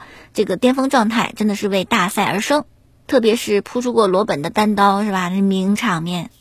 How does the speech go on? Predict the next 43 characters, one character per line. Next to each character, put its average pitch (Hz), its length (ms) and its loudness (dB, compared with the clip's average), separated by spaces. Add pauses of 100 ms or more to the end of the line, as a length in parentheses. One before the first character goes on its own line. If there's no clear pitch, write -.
(320)
而 233 100 4
且 202 240 2
卡 180 240 -2
西 208 100 -4
真 233 140 2
的 208 80 0
自 196 120 -4
己 185 60 0
很 196 160 -4
有 190 120 -2
本 - 240 -2
事， 160 120 -8
因 165 60 -4
为 208 160 0 (460)
队 277 180 2
友 143 140 2
层 185 200 -4
面 196 200 0
他 226 120 0
是 214 80 0
不 214 180 0
如 175 140 0
布 190 140 -8
冯 135 260 -4
的。 - 160 -4 (380)
那 330 100 -2
么 311 120 2
卡 185 320 -2
西 320 240 -2
的 311 160 2
缺 240 200 0
点 208 160 0
就 196 120 0
是 180 60 -2
他 220 340 -2 (420)
处 247 220 0
理 185 340 2
高 320 240 2
空 330 280 -4
球 196 240 -2
的 240 100 0
时 - 140 -4
候， 233 340 -2